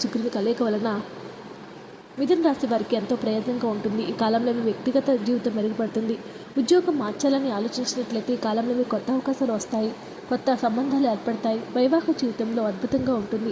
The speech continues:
వ్యాపారులకు కూడా మంచి లాభాలు రాబోతూ ఉన్నాయి. సింహరాశి వారు, ఈ రాశి వారికి సూర్యుడు, శుక్రుడు కలయిక వల్ల అనేక రంగాల్లో విజయం సాధిస్తారు. ఈ కాలంలో విదేశీ ప్రయాణం చేరుకునే వారికి సానుకూల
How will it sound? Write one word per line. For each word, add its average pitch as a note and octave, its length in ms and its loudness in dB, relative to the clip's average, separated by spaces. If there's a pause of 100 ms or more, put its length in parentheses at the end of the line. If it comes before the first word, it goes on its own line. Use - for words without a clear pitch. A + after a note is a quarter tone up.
(120)
వ్యాపారులకు A#3+ 480 0
కూడా A3+ 180 0
మంచి G#3 240 -4
లాభాలు A3 340 0 (220)
రాబోతూ A#3 440 -2
ఉన్నాయి. A3 260 0 (520)
సింహరాశి D4+ 560 2
వారు, A3 140 2 (100)
ఈ C#4+ 100 2
రాశి D4+ 260 2
వారికి D#4 280 2
సూర్యుడు, A#3 300 0
శుక్రుడు A#3 340 -2
కలయిక A3+ 300 0
వల్ల B3 160 2
అనేక A#3 260 -2
రంగాల్లో A#3+ 360 0
విజయం A#3 320 -2
సాధిస్తారు. A3 480 -2 (480)
ఈ - 20 2 (100)
కాలంలో D#4+ 400 4
విదేశీ B3 340 0
ప్రయాణం B3+ 340 2
చేరుకునే A#3 420 0
వారికి A3+ 240 -2
సానుకూల A3 340 0